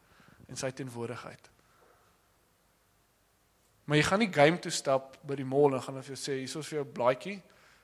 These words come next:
Ehm, shofar vas dertig tot vyf Augustus, dis, ek dink is baie goed vir jou, jy moet nou gaan." En bells and whistles en dinge nie. Uh-uh. Want ons,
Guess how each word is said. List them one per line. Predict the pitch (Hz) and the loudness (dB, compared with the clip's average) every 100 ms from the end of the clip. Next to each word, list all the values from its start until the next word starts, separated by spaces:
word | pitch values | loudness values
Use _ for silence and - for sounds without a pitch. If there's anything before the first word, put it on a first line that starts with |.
| - 120 | -16 -12
Ehm, | 120 | -6
shofar | 120 160 165 151 | 6 6 6 4
vas | 160 147 | 6 6
dertig | 127 131 - | 8 6 4
tot | 151 | 2
vyf | 151 143 | 2 2
Augustus, | 143 147 - 165 135 | 0 -6 -2 0 0
dis, | - 120 - | 0 -6 -8
ek | 127 | -8
dink | 135 127 | -12 -12
is | 120 | -12
baie | 117 123 | -8 -10
goed | 135 - | -10 -12
vir | 123 | -10
jou, | 117 | -8
jy | 117 | -8
moet | 120 120 | -10 -12
nou | 117 | -14
gaan." | - 120 - - - - - - | -10 -12 -12 -20 -20 -20 -20 -16
En | 127 | -4
bells | 120 123 135 | 2 4 2
and | 131 | -6
whistles | 123 120 139 127 123 | -6 -6 -6 -6 -8
en | 113 110 | -12 -10
dinge | 117 117 | -10 -10
nie. | 104 107 - 135 | -12 -16 -16 -10
Uh-uh. | 117 107 135 _ - - _ _ _ _ _ _ _ - | -10 -10 -16 _ -20 -20 _ _ _ _ _ _ _ -12
Want | 139 | -8
ons, | 175 160 135 | -4 -4 -6